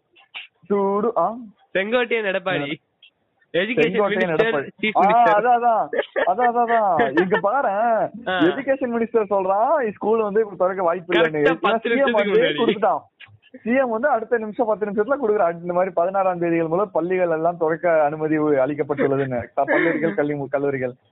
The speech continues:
Speaker 2: ஐயோ, வாங்க, இந்த வாரம் நல்ல ஒரு ரீகேப் பண்ணலாம்ல.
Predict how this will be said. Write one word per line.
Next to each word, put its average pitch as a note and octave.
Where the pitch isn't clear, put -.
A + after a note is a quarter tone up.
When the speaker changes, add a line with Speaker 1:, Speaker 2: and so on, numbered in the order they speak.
Speaker 2:
ஐயோ, B2+
வாங்க, G3
இந்த F#3+
வாரம் A3
நல்ல G3+
ஒரு F#3+
ரீகேப் F#3+
பண்ணலாம்ல. C#3+